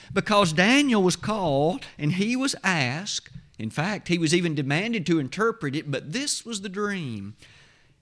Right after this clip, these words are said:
Neb-, Nebuchadnezzar had a dream in which he saw a tremendous tree. This was no ordinary tree, you see. This tree was such that its boughs stretched forward, its height was virtually as if it reached into heaven.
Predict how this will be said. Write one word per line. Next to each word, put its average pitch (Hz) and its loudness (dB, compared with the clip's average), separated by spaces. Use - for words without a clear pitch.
Neb-, 147 2
Nebuchadnezzar 170 -2
had 170 0
a 156 0
dream 170 -2
in 247 -4
which 208 0
he 208 -4
saw 220 -2
a 185 0
tremendous 233 -2
tree. 233 -8
This - 0
was 147 0
no 160 2
ordinary 143 2
tree, 156 -2
you 113 -2
see. 107 -6
This 196 2
tree 196 -2
was 160 -2
such 208 -2
that 190 -2
its 180 -4
boughs 185 0
stretched - -6
forward, 208 0
its 180 -2
height 202 -4
was 156 -4
virtually 190 -2
as 170 -2
if 180 -2
it 117 -6
reached 175 -4
into 139 -4
heaven. 196 -4